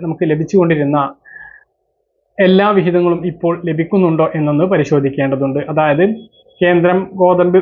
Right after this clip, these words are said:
വിഹിതം വെട്ടിക്കുറച്ചത് കൊണ്ട് തന്നെ നീല, വെള്ള റേഷൻ കാർഡുകാർക്ക് ആട്ട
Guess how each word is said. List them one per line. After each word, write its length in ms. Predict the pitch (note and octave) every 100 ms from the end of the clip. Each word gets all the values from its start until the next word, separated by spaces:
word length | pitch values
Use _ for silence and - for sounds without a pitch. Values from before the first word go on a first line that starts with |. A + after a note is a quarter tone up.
| F3+
വിഹിതം 260 | E3 F3 F#3
വെട്ടിക്കുറച്ചത് 540 | E3+ F#3+ F#3+ F3 F#3 F#3
കൊണ്ട് 160 | F3+ F3+
തന്നെ 180 | D#3 F#3+ A3 - - G3+
നീല, 240 | G#3+ A#3+ G#3+ G#3
വെള്ള 200 | G3 G3+ G3
റേഷൻ 260 | F#3 F3+ G3 G3
കാർഡുകാർക്ക് 540 | F#3 F#3 F3+ - E3 A3 - - - - G3 G3
ആട്ട 220 | G#3